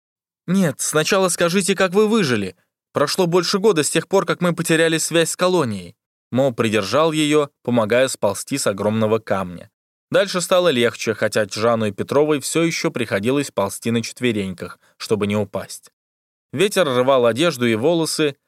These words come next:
и так дико выл, что Паркер едва слышал голос Петровой. «Вы знаете, откуда взялись эти существа? Когда впервые появились? Мы называем их ревенантами. Вы знаете, что они такое?» Они поднялись примерно на двадцать метров,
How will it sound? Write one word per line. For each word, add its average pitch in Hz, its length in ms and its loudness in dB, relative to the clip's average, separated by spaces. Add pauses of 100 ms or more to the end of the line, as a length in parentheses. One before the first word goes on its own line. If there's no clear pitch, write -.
(120)
и 135 100 -2
так 170 220 0
дико 151 340 -2
выл, 151 240 2
что - 200 -2
Паркер 143 400 0
едва 123 320 2
слышал 143 340 -2
голос 139 300 0
Петровой. 156 520 -2 (800)
«Вы 156 240 0
знаете, 190 460 0
откуда 175 320 0
взялись 160 380 0
эти 147 140 -2
существа? 160 720 -2 (400)
Когда 214 280 2
впервые 180 380 2
появились? 180 720 -2 (320)
Мы 165 140 2
называем 160 460 4
их 160 140 -2
ревенантами. 160 800 0 (360)
Вы 147 120 2
знаете, 180 440 0
что 170 260 0
они 135 180 0
такое?» 131 540 -2 (600)
Они 143 220 0
поднялись 127 480 0
примерно 120 540 0 (240)
на 120 160 0
двадцать 117 500 0
метров, 120 540 -4